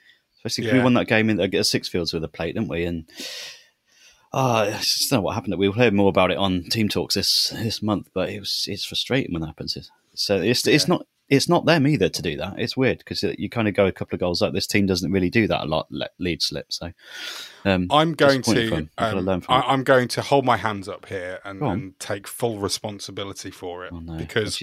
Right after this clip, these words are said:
Speaker 1: you do?
Speaker 2: well, at half time, I, half time was the first time I actually checked Twitter 'cause I was round at the, uh, mother-in-law's.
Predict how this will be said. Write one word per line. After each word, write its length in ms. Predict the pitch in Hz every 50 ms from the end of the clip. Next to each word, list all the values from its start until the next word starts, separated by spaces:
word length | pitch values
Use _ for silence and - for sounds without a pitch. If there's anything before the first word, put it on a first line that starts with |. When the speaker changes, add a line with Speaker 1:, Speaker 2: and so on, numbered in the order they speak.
| 80
Speaker 1:
you 120 | 90 85 80
do? 60 | - - - - - _ _ _ _ _ _ _ _ _
Speaker 2:
well, 160 | 139 139 143
at 80 | 147 -
half 320 | - 165 190 196 175 -
time, 340 | - - 160 147 131 120 120 117
I, 140 | 117 120 - _ - 127 104 117 123 -
half 260 | - 170 170 151 -
time 240 | - 147 135 120 113
was 80 | 104
the 80 | 110 110
first 300 | - - 123 113 - -
time 140 | 127 117 117
I 80 | 110 107
actually 280 | 107 110 - - 104
checked 560 | - - - 127 127 - - - - - - _ _
Twitter 420 | - - - 95 - - 98 101 101 _
'cause 140 | - 110 107
I 100 | 107 107
was 260 | 107 104 98 - -
round 400 | - 107 113 117 110 110 104 98 104
at 100 | 104 - -
the, 360 | 107 101 98 95 95 98 92 _
uh, 200 | - 98 98 98 98
mother-in-law's. 840 | 104 104 101 98 95 92 90 90 90 87 87 95 98 95 - -